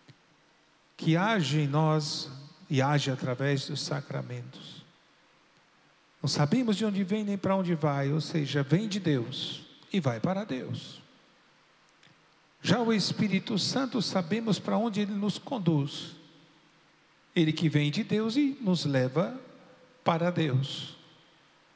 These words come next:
O que é necessário para esse nascer de novo,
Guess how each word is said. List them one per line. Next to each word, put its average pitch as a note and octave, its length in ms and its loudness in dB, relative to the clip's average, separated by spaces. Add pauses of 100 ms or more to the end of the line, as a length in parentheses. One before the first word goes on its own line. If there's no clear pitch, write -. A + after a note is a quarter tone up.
(680)
O D#3+ 80 4
que - 220 2
é D3+ 60 4
necessário D#3 1080 0
para C3+ 280 -2
esse C#3+ 380 0
nascer C#3 500 -2
de C#3+ 160 -4
novo, B2+ 560 -2